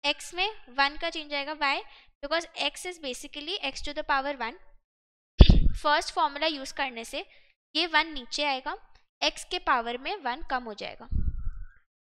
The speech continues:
which will give us one। तो D D X of x is always one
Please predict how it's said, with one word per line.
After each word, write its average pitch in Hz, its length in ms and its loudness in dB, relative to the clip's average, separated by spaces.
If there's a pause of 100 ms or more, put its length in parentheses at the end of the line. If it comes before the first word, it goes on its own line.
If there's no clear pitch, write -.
(160)
which 262 140 -6
will 294 140 -4
give 285 180 -2
us - 200 -12
one। 190 120 -6 (1000)
तो 285 40 -2
D 285 240 -2
D 311 160 0
X 339 180 -8
of 392 100 -6 (200)
x - 260 -2 (200)
is 330 100 -8 (100)
always 247 400 -2
one 220 200 -2